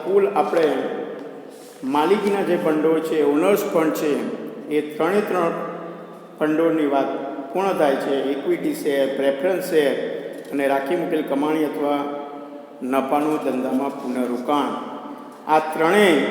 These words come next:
માલિકીના ભંડોળો છે, જેની ચર્ચા અહીંયા પૂર્ણ થાય છે.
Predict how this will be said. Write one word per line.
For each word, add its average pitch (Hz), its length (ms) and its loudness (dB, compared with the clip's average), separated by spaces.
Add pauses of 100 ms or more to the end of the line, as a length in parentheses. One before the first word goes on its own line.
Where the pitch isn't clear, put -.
(520)
માલિકીના 156 520 0
ભંડોળો 131 460 0
છે, 156 260 -2 (480)
જેની 135 220 0
ચર્ચા 131 420 -2
અહીંયા 127 360 -4 (360)
પૂર્ણ 190 240 2
થાય 143 240 2
છે. 127 140 -4